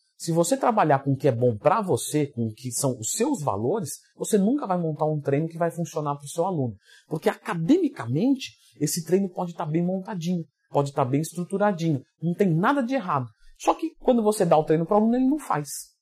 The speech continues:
Hum, e aí? O que que adianta você esbanjando poder intelectivo, sendo que o treino não funciona na prática? O treino tem que funcionar na prática. Algumas pessoas, quando fecham comigo, alguns alunos meus,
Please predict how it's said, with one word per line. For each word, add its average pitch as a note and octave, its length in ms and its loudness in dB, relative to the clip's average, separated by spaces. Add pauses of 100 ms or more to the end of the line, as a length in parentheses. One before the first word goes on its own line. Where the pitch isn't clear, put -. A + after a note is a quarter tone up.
(160)
Hum, C#3+ 160 2 (280)
e D4+ 100 4
aí? G#2 180 2 (280)
O B3 80 2
que B3+ 100 4
que C4 80 2
adianta D3 380 4
você B2 420 0
esbanjando D3 880 2 (320)
poder D#3 320 6
intelectivo, D3+ 880 2 (300)
sendo C#4 240 2
que C#4+ 80 2
o - 20 2
treino C4 240 4
não C4+ 140 2
funciona D4 560 -2
na E3 140 -4
prática? - 480 -4 (480)
O D#4 160 4
treino G3 260 4
tem A#3+ 220 2
que E4 80 -2
funcionar G3+ 400 -2
na G#3+ 100 -6
prática. E3+ 540 -4 (400)
Algumas G3 400 2
pessoas, D3 400 0
quando B2 240 -2
fecham D#3 400 -4
comigo, A#2 360 -2
alguns A2 280 0
alunos B2 440 0
meus, D3+ 440 -6